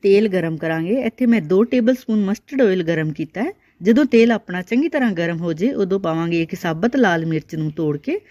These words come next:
ਇੱਕ ਚਮਚਾ ਇੱਥੇ ਮੈਂ ਜੀਰਾ ਪਾਇਆ ਹੈ, ਅੱਧਾ ਚਮਚ ਆਪਾਂ ਪਾਵਾਂਗੇ ਰਾਈ, ਇਹਦੇ ਨਾਲ ਹੀ ਥੋੜ੍ਹੀ ਜਿਹੀ ਆਪਾਂ ਹਿੰਗ ਵੀ ਜ਼ਰੂਰ ਪਾਵਾਂਗੇ, ਕਿਉਂਕਿ ਆਪਾਂ ਮਟਰਾਂ ਦੀ ਸਬਜ਼ੀ ਬਣਾਉਣ ਲੱਗੇ ਹਾਂ। ਤੇ ਬਾਰੀਕ ਕੱਟੇ ਹੋਏ ਲਸਣ ਮੈਂ ਇੱਥੇ ਪਾਵਾਂਗੀ, ਦਸ ਕਲੀਆਂ ਨੂੰ ਮੈਂ ਬਾਰੀਕ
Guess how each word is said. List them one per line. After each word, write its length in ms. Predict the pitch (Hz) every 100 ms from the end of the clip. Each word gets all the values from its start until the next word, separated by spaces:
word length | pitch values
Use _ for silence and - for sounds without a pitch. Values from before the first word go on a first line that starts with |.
| - _
ਇੱਕ 180 | 233 320
ਚਮਚਾ 400 | - 311 277 277
ਇੱਥੇ 260 | 240 226 226
ਮੈਂ 180 | 196 180
ਜੀਰਾ 380 | 156 156 160
ਪਾਇਆ 300 | 160 160 156
ਹੈ, 100 | 247 381 _ _ -
ਅੱਧਾ 200 | 247 339
ਚਮਚ 360 | 330 262 254
ਆਪਾਂ 220 | 202 180
ਪਾਵਾਂਗੇ 460 | 175 170 165 165 180
ਰਾਈ, 320 | 160 156 302 - _ _ -
ਇਹਦੇ 200 | 226 254
ਨਾਲ 200 | 294 226
ਹੀ 80 | 208
ਥੋੜ੍ਹੀ 260 | 214 208 226
ਜਿਹੀ 120 | 202
ਆਪਾਂ 220 | 185 196
ਹਿੰਗ 320 | 170 185 170
ਵੀ 120 | 190
ਜ਼ਰੂਰ 340 | 220 190 165 165
ਪਾਵਾਂਗੇ, 440 | 170 165 170 240
ਕਿਉਂਕਿ 400 | 277 202 180 185
ਆਪਾਂ 180 | 160 175
ਮਟਰਾਂ 340 | 160 151 160
ਦੀ 100 | 180
ਸਬਜ਼ੀ 300 | 214 170 151
ਬਣਾਉਣ 320 | 170 170 151 156
ਲੱਗੇ 260 | 160 160
ਹਾਂ। 160 | 214 392 - - - - - - -
ਤੇ 80 | 208
ਬਾਰੀਕ 380 | 196 190 269
ਕੱਟੇ 260 | - 277 262
ਹੋਏ 100 | 240
ਲਸਣ 400 | 180 156 - 233
ਮੈਂ 140 | 269
ਇੱਥੇ 200 | 214 -
ਪਾਵਾਂਗੀ, 440 | 214 185 170 170 277
ਦਸ 300 | 233 240 -
ਕਲੀਆਂ 380 | - 226 214 208
ਨੂੰ 80 |
ਮੈਂ 120 | 202 180
ਬਾਰੀਕ 380 | 165 156 202